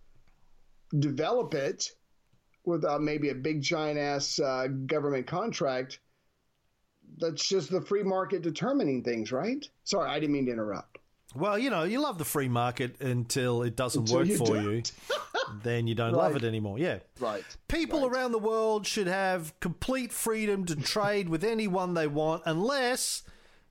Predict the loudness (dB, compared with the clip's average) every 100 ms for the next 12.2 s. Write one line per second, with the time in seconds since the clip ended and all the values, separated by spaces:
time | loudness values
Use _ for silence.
0 | -4 -2 0 2 2 2 0 -2 -4 -8
1 | _ _ -14 -6 0 0 2 2 2 2
2 | 0 -2 0 0 0 0 2 2 2 2
3 | 2 2 2 0 0 0 0 0 0 0
4 | 0 -2 -6 -16 _ -4 0 2 2 2
5 | 2 2 2 0 -2 0 2 2 -2 -8
6 | _ -2 0 0 0 0 0 0 0 0
7 | 0 0 0 -2 -4 -4 -4 -2 0 0
8 | -2 -8 -20 -20 -20 -8 0 2 2 0
9 | -2 -2 0 0 0 -2 0 0 2 2
10 | 2 2 0 0 2 2 2 2 0 0
11 | 0 0 0 2 4 2 2 2 2 2
12 | 2